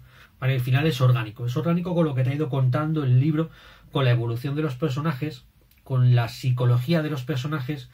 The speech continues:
y cómo les ha ido afectando todo lo que ha ido ocurriendo en la historia, ¿vale?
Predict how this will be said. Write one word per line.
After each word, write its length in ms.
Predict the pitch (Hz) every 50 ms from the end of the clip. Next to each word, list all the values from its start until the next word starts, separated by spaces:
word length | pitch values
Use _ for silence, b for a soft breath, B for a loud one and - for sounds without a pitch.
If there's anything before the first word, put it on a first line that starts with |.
| B B B B B B _ _
y 180 | 165 151 131
cómo 280 | 123 165 151 151 156 156
les 220 | 156 156 131 123
ha 40 | 156
ido 160 | 151 147 156
afectando 560 | 131 127 123 135 127 - 143 147 147 151 131
todo 380 | 127 - - 170 165 160 156 151
lo 120 | 139 135
que 80 | 127 131
ha 40 | 131
ido 100 | 131 131
ocurriendo 320 | 123 131 120 120 120 -
en 60 | 113
la 80 | 107 98
historia, 280 | - - - 101 101 113
¿vale? 200 | 165 214 -